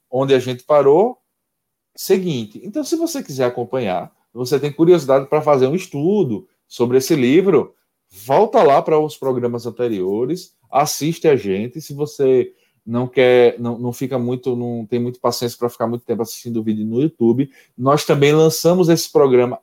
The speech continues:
em áudio através do podcast. Então, você procura lá nas principais plataformas de podcast, Trocando Ideias Espíritas, e você vai poder ouvir apenas os áudios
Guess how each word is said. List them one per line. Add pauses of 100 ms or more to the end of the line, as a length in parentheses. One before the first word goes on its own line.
(140)
em
áudio
através
do
podcast. (240)
Então,
você
procura
lá
nas
principais
plataformas
de
podcast, (480)
Trocando (100)
Ideias
Espíritas, (180)
e
você
vai
poder
ouvir
apenas
os
áudios